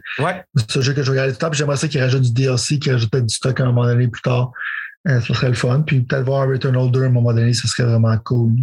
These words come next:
Speaker 1: Je vais même dans le
Speaker 2: Euh,
Speaker 1: bon dans les vite fait, je, je vais juste trouver une parenthèse, c'est que même,
Speaker 2: Mhm.
Speaker 1: j-, j'irais même jusqu'à dire que je pense que je donne mon choix de l'année, là, whatever ce qu'on peut appeler ça, là, ma catégorie choix de l'année,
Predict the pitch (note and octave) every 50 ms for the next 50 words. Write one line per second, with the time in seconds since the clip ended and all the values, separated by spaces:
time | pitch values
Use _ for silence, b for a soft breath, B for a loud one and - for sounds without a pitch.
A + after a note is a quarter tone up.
0 | C3+ - _ B B B - - D3+ E3 G#3 G#4+ A#4 A4+ - D4+ D4+ - - A#3+
1 | A#3+ A3 - G3 F3+ G#3+ C4+ A#3 F3 - - C4 B3+ - - D3 C3+ F3+ E3 C3+
2 | D#3+ F3 G#3+ C4 - - G#3+ A#3+ A#3 - G#3 F3+ E3+ E3 E3+ D#3+ E3 A#3+ F4 E4+
3 | - E3+ D#3 G3 A3+ - C#3 C3+ D3+ F#3 - C#3+ C3 D#3+ D3+ E3 D3 F3+ F3+ F#3+
4 | A#3 E4 D#4+ - F3+ E3 F3+ B3+ C4 - D#3 - - - - - - - D#3+ C#3+
5 | C3+ C#3 F3 G3 G#3+ A3+ A3+ - - _ _ _ _ _ _ - D3 D#3+ D#3+ D#3+
6 | D#3 D#3 D3 - - - _ _ _ _ _ - - - - - - - F3+ A3
7 | C4 D4 C#4+ - G3 F3+ F3 D#3+ C#3+ C#3+ C#3+ D#3 F#3 G#3+ G#3 G3+ G3+ G3+ G#3 G#3+
8 | G#3+ - _ - C3 D#3 F3+ F3+ F3 E3+ F#3 G3 F#3 F#3+ F3 D#3 - E3 D#3+ D3
9 | C3+ - D3 C3+ B2 - F3+ G3 G#3 F#3+ D3 C3 - D3+ C#3 C3+ D#3 D3+ D#3 D#3
10 | D#3+ - - A3+ G3 F#3+ D#3+ D3+ D#3+ F#3 A3 B3+